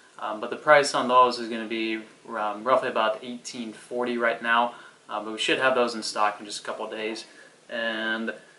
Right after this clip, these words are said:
uh, have one tenth ounce gold Eagles, have a good stock of these, and they're just, uh, random day backdate Eagles. So anything that, uh, when I say backdate, just refers to a later year, not two thousand twenty.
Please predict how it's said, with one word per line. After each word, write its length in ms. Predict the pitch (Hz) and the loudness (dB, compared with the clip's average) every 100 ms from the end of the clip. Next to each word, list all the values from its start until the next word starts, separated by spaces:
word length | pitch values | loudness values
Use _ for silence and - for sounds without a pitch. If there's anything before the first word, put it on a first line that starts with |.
| _ - - | _ -20 -10
uh, 160 | 107 107 | -6 -2
have 220 | 123 117 | -2 4
one 160 | 156 | 4
tenth 180 | 156 147 | 4 4
ounce 340 | 147 147 - - - | 4 4 0 -10 -6
gold 220 | 139 135 | 0 4
Eagles, 240 | 139 131 131 | 6 6 4
have 100 | 120 | 2
a 40 | |
good 120 | 165 | 2
stock 300 | 170 - 160 | 4 4 6
of 140 | 131 120 | 4 0
these, 640 | 131 131 127 120 - - - | -2 0 2 2 0 -4 -10
and 480 | 120 117 113 113 113 135 | -6 -4 -2 -2 -2 -2
they're 160 | 127 | -2
just, 280 | 120 147 - | 0 -2 2
uh, 200 | 120 113 | 4 4
random 340 | 123 127 120 113 | 6 6 4 0
day 280 | 113 110 - - | -2 -4 -8 0
backdate 680 | 123 127 - - 127 117 - - | 6 6 4 -10 -8 -8 -10 -10
Eagles. 520 | 123 127 123 127 - - | -4 -2 -2 -4 -10 -12
So 160 | - | -10
anything 380 | 123 120 120 120 | -6 -4 -4 -4
that, 360 | 113 110 - - | -2 -2 -4 -8
uh, 140 | 107 107 | -6 -4
when 120 | 107 | -4
I 60 | 110 | -8
say 220 | - 110 | -8 -6
backdate, 480 | - 107 107 110 107 | 2 2 2 -4 -8
just 180 | 107 | -10
refers 380 | 113 101 110 104 | -12 -10 -8 -8
to 180 | - 104 | -10 -10
a 40 | |
later 240 | 101 101 101 | -10 -10 -12
year, 200 | 101 101 | -12 -10
not 300 | 101 101 - | -8 -10 -10
two 120 | 110 | -14
thousand 440 | - 104 - 107 | -8 -8 -8 -16
twenty. 480 | - 139 135 165 160 | -12 -8 -6 -6 -8